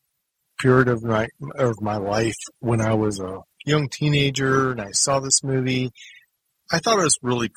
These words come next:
cool at the time. Um,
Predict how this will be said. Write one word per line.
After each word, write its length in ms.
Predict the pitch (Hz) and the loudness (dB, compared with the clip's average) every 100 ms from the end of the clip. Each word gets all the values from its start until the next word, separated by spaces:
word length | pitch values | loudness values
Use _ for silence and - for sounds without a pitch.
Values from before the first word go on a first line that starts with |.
| - | -4
cool 220 | 131 123 | -2 -2
at 80 | 107 | -6
the 100 | 117 | -10
time. 560 | - 113 120 123 123 - _ _ _ _ _ _ - | -6 0 0 0 -4 -10 _ _ _ _ _ _ -6
Um, 540 | 104 104 101 95 90 | 0 0 0 -2 -8